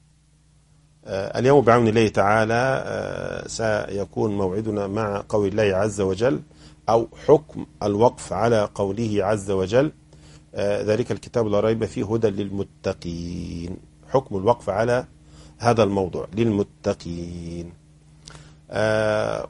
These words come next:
أذكر بما تحدثنا عنه في الحلقة الماضية. نحن تحدثنا في الحلقة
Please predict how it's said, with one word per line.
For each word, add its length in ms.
أذكر 460
بما 440
تحدثنا 580
عنه 220
في 100
الحلقة 500
الماضية. 500
نحن 240
تحدثنا 480
في 80
الحلقة 340